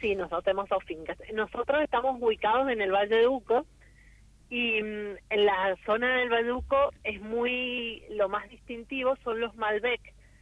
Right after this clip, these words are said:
Nosotros hacemos, eh, mayoritariamente vinos tintos, pero hacemos vinos de distintas gamas. Hacemos Malbec,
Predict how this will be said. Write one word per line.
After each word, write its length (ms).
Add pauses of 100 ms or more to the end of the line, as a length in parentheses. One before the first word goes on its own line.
(220)
Nosotros 380
hacemos, 440 (140)
eh, 500 (200)
mayoritariamente 880
vinos 320
tintos, 400
pero 140
hacemos 300
vinos 300 (720)
de 640
distintas 560
gamas. 480 (100)
Hacemos 460
Malbec, 480